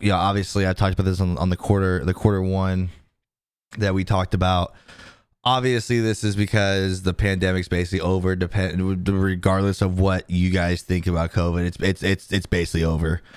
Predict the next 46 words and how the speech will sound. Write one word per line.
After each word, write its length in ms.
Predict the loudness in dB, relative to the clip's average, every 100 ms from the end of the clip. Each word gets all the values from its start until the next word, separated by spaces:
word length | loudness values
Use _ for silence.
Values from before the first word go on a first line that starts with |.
| -20 -20 _
Um, 640 | -2 0 -2 -2 -2 -4 -4
if 160 | -4 -2
you're 140 | -2
still 320 | 0 0 2
living 240 | 2 2 0
in 120 | 0
fear, 360 | 0 2 2
that's, 180 | 0 -2
that's, 280 | -2 -2 0
that's 260 | -2 0 0
on 220 | 0 0
you. 440 | 2 2 0 -2 -8 _
People 260 | -2 0 0
are 140 | 0
now 300 | 0 0 0
going 360 | 0 0 0 0
out. 320 | 0 0 0
People 200 | -2 -2
are 40 | 0
going 200 | 0 -2
on 100 | -4
trips. 460 | -2 0 0 -4
People 260 | -4 -2 0
are 100 | 0
back 240 | -2 -2
to 80 | -2
work. 500 | 0 2 0 -2 -10 -20 _ _ _ _
Uh, 220 | -2 0
the 80 | -2
people 260 | -2 -2 0
that 240 | 0 -4
s-, 160 | -8 -14 -16 -12 -6
picked 220 | -2 -2
up 140 | -2
streaming. 680 | -4 -2 0 2 0 -2 -4 -8 _ _
So 180 | 0 2
here, 180 | 2 2
here's 260 | 0 0
my 200 | 0 0
thing. 360 | 0 -2 -2 -6 -8 _
There's 160 | -8 -4
two 180 | -4 -4
things. 400 | -6 -10 -14 -10
There's 400 | -2 0 0 0
two 180 | 0 0
things. 500 | 0 -2 -4 -6